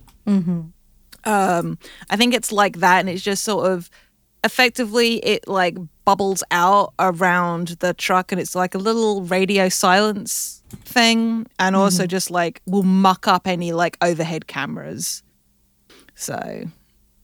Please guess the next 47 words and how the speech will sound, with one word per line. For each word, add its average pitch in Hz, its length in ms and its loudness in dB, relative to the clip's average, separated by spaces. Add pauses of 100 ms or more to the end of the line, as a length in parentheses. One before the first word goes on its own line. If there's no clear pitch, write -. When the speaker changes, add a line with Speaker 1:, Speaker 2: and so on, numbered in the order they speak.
(300)
Speaker 2:
Yeah, 302 300 -2
I 269 120 0
think 262 240 2
Speaker 3:
it's 233 80 2
sort 269 160 4
of, 254 100 -4
like, 254 320 2
not 370 240 0
quite 294 220 2
in 226 60 -2
the 233 100 2
M 220 100 2
P, 233 140 0
but 196 120 -2
sort 220 120 -6
of 208 60 -8
just, 226 120 -8
like, 233 180 0
a 240 40 0
little 240 500 -4
distortion-y 190 960 0
thing, 180 300 -2
just 202 280 0
in 202 140 4
the, 185 220 2 (440)
it's 208 140 2
a 202 60 2
very 202 180 4
localized 170 1040 -4
sort 165 220 -4
of, 175 100 -2
like, 190 240 0
um, 185 260 0 (480)
like, 240 200 0
you 247 60 0
can 254 40 6
get 240 140 0
those 226 140 0
things 226 160 2
that, 190 60 -8
like, 208 200 0
scramble 196 580 2
cell 180 300 -2
phones 220 520 -2
within 220 280 -2
a 220 40 -2
certain 233 680 0